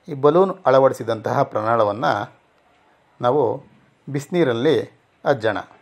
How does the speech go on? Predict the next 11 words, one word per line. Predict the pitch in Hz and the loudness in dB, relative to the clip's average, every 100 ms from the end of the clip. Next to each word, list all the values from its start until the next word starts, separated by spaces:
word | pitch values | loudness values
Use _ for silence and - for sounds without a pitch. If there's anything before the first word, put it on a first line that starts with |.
| _ _ _ _ _ _ _ - | _ _ _ _ _ _ _ -2
ಆಗ | 156 151 113 160 _ _ _ _ | 2 4 2 -2 _ _ _ _
ಅದರ | 131 135 | -2 -2
ಗಾತ್ರದಲ್ಲಾಗುವಂಥ | 110 131 170 202 170 151 131 123 117 110 110 | 0 0 0 2 2 4 2 2 -2 -4 -2
ಬದಲಾವಣೆಯನ್ನು | 110 113 147 135 110 110 139 104 110 _ _ _ 123 | 0 2 4 4 2 -4 -8 -8 -12 _ _ _ -6
ಗಮನಿಸಿ. | 120 110 - - _ _ _ _ _ _ _ _ _ _ _ _ _ _ _ _ _ _ _ _ _ _ _ _ - | -6 -6 -12 -18 _ _ _ _ _ _ _ _ _ _ _ _ _ _ _ _ _ _ _ _ _ _ _ _ -4
ಪ್ರಣಾಳವನ್ನು | 120 117 113 107 107 | 0 2 2 2 -4
ಬಿಸಿನೀರಿನಲ್ಲಿ | 107 127 113 110 104 104 - - - | -6 -8 -6 -6 -4 -4 -6 -10 -6
ಹಚ್ತಾ | 120 - 117 | -6 0 0
ಇದ್ದೀವಿ, | 104 104 143 190 _ _ _ _ _ _ _ _ _ _ _ - | 0 -2 -6 -6 _ _ _ _ _ _ _ _ _ _ _ -8
ಗಮನಿಸಿ | 120 120 120 139 | -4 -4 -6 -8
ನೋಡಿ. | 120 - 185 | -4 -4 -4